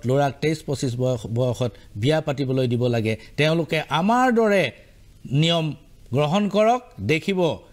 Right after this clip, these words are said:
তেওঁলোকৰ সন্তান সন্ততি ভৰি পৰিছে। এই তেওঁলোকবোৰ কোন?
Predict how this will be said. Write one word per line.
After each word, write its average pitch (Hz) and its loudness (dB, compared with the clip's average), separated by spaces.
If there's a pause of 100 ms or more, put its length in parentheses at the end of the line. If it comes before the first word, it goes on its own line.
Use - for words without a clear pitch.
(920)
তেওঁলোকৰ 165 2 (200)
সন্তান 160 0
সন্ততি 131 -2 (200)
ভৰি 170 4
পৰিছে। 113 -8 (120)
এই 139 0
তেওঁলোকবোৰ 143 0
কোন? - -10